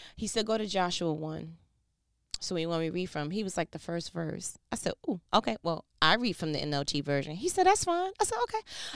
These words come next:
Um, "After the death of Moses, the Lord's servant,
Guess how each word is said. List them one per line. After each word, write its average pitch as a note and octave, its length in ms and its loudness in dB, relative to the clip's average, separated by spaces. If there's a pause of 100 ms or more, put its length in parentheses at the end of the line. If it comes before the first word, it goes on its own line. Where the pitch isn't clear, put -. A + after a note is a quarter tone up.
(100)
Um, C#4 340 10 (140)
"After D4 320 4 (140)
the D4 60 2
death G#3+ 260 0
of G3+ 160 -6
Moses, E3+ 720 0
the D#3 120 2
Lord's D#3 280 2
servant, G#3 540 0